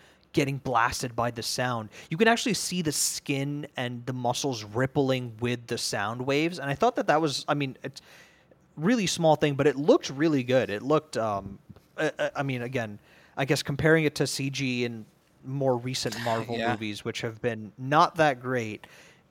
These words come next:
Speaker 1: it's, you know, they, they really had the C G nailed down. I mean, especially Iron Man looked
Speaker 2: Oh, Iron Man,
Speaker 1: incredible.
Speaker 2: yeah, yeah.
Speaker 1: Uh,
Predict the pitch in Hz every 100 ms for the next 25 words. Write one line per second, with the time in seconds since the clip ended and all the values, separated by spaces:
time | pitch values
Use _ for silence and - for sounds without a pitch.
0 | - 135 - - - - 139 160 220 180
1 | 202 285 247 302 285 294 269 - 151 190
2 | 156 147 - 156 147 160 147 127 127 147
3 | 147 135 131 123 - 147 139 131 - 185
4 | 175 151 120 135 147 143 120 120 117 131
5 | - 104 120 139 123 104 95 98 - -
6 | 101 95 - 117